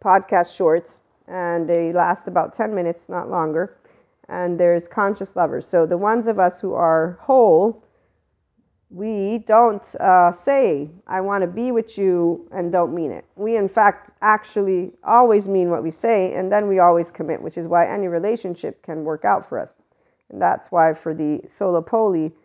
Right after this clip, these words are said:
it's relationship anarchy and non-hierarchical, because, of course, with our partners,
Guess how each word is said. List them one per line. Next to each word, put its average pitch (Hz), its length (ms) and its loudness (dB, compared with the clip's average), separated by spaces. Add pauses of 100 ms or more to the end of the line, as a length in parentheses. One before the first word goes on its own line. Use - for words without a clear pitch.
(240)
it's - 220 -12
relationship 170 720 -6
anarchy 185 760 -4
and 226 240 -2
non-hierarchical, 160 760 -4
because, 156 420 -4
of - 140 -14
course, - 360 -8 (140)
with 175 180 -8
our 165 140 2
partners, 190 580 -2